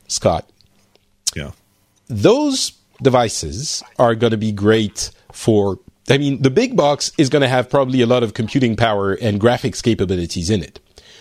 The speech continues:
Speaker 1: But the streaming version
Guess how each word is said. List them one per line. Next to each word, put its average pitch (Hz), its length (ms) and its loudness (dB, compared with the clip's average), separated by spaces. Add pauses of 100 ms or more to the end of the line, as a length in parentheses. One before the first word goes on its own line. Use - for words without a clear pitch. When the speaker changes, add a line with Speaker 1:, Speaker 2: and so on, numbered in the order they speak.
(260)
Speaker 1:
But 214 420 0 (220)
the 127 100 4
streaming 143 680 0 (220)
version 104 480 0